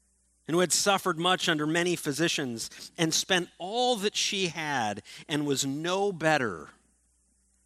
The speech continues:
but rather grew worse. She had heard the reports about Jesus, and came up behind him in the crowd,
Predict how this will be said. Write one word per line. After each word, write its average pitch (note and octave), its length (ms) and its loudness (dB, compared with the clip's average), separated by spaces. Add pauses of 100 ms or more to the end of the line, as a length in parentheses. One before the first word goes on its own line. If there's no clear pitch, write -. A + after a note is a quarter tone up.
(420)
but B2 100 -14
rather C3+ 340 0
grew B2 240 -12
worse. G#2+ 680 -10 (1300)
She - 140 -2
had G3+ 100 4
heard G3+ 200 4
the G3 80 6
reports F#3 460 2
about E3 280 4
Jesus, C#3+ 880 -2 (240)
and D#3+ 120 2
came G3+ 500 4
up F#3+ 280 2
behind F#3 540 2
him D#3 200 0
in D3 60 -4
the C#3 80 -4
crowd, F3+ 500 2